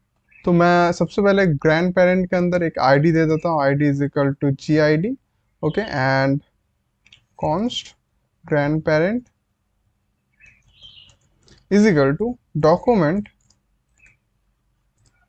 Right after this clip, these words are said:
डॉट। तो अभी ये डॉक्यूमेंट क्या है, तो डॉक्यूमेंट कुछ इस तरीके से दिखाई देता है। हमारे सबसे ऊपर रहता है हमारा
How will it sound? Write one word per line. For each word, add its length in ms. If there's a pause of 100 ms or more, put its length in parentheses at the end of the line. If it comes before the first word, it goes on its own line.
(2000)
डॉट। 360 (240)
तो 80
अभी 240
ये 160
डॉक्यूमेंट 840
क्या 140
है, 80 (540)
तो 60 (100)
डॉक्यूमेंट 460
कुछ 220
इस 220
तरीके 300
से 140
दिखाई 280
देता 260
है। 60
हमारे 220
सबसे 300
ऊपर 320
रहता 340
है 60
हमारा 280